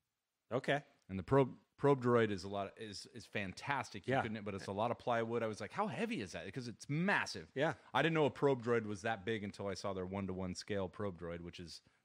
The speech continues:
Speaker 2: the size of this table and, and bigger, taller, you know,
Speaker 1: Yeah.
Speaker 2: eight feet tall.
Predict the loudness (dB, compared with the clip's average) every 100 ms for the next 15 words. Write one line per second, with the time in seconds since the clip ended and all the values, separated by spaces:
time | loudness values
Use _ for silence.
0 | -16 -6 -2 -2 -4 -10 -12 -10 -6 -4
1 | -4 -4 -6 -8 -12 -12 -12 -6 -6 -6
2 | -10 -6 -6 -4 -8 -10 -12 -12 -12 -8
3 | -8 -8 -12 -10 -10 -10